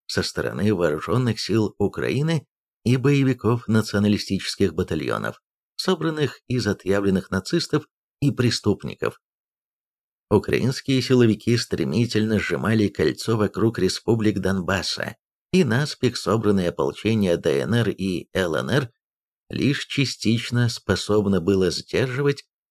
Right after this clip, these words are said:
скоординированные атаки киевских карателей. В конце мая две тысячи четырнадцатого года боевики украинских националистических группировок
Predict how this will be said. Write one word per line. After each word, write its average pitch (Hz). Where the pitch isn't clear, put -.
скоординированные 101
атаки 101
киевских -
карателей. 104
В -
конце 113
мая 151
две 110
тысячи 117
четырнадцатого 98
года 98
боевики 80
украинских 92
националистических 95
группировок 131